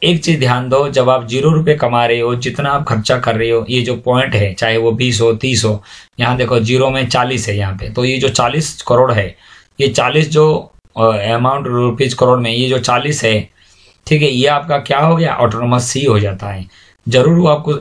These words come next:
एस लिखा हुआ है, यहाँ autonomous सी है, अगर पूछा जाएगा इसमें ऑटोनोमस सी कितना है ना, ये चालीस है। क्यों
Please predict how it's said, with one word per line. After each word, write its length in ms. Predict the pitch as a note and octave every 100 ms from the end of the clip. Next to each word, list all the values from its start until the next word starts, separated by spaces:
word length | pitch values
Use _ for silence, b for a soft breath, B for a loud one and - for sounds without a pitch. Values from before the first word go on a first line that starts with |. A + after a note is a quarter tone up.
| B2+
एस 200 | B2+ -
लिखा 260 | A#2+ -
हुआ 200 | A#2+ A2
है, 180 | G#2+ A#2 -
यहाँ 160 | A2+ A2
autonomous 420 | A2 A#2 A#2 A2
सी 160 | A#2+ G#2+
है, 220 | E2+ E2 b b b -
अगर 160 | C3
पूछा 300 | C#3+ D3+ C#3+
जाएगा 240 | D#3 D3+ D3+
इसमें 200 | D3 C#3+
ऑटोनोमस 360 | C3+ C#3+ C#3+
सी 160 | - C#3+
कितना 340 | D3+ B2+ C#3
है 240 | C#3 D3 E3
ना, 160 | A#2 A#2
ये 180 | A#2 A#2
चालीस 420 | G#2+ G2+ A2 A2+
है। 80 | G#2
क्यों 220 | G2+ D3